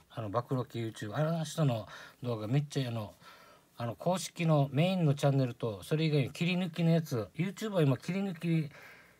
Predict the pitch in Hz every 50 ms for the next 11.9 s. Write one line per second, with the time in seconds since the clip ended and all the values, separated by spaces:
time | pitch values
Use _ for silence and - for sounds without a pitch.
0 | _ _ _ _ _ _ _ _ _ _ - - - 180 175 175 170 165 165 160
1 | 160 - - 170 165 165 160 156 151 143 139 135 127 123 - _ - - 120 147
2 | 151 139 131 139 135 131 - - _ _ _ _ - 135 123 120 107 - - 135
3 | 135 131 123 117 107 107 - - _ _ - - - 131 131 131 - 123 113 104
4 | 110 123 143 - - 139 135 135 127 123 107 92 90 92 95 95 85 - _ _
5 | _ - - - - _ _ _ _ _ _ _ _ _ _ _ _ _ _ _
6 | - 107 107 101 95 87 82 80 - _ _ _ - - 139 131 131 127 120 117
7 | - - - - 113 - - 95 92 87 85 - 151 160 165 170 160 165 - 120
8 | 113 107 104 107 107 - _ _ _ _ - - - - - - _ - 131 127
9 | 139 - 135 131 123 120 113 - - 117 107 107 - - - - 95 92 87 85
10 | 82 80 76 - _ _ _ _ _ _ _ _ _ _ _ - - - - 156
11 | 151 147 143 165 160 - 123 113 110 113 117 113 113 104 107 101 -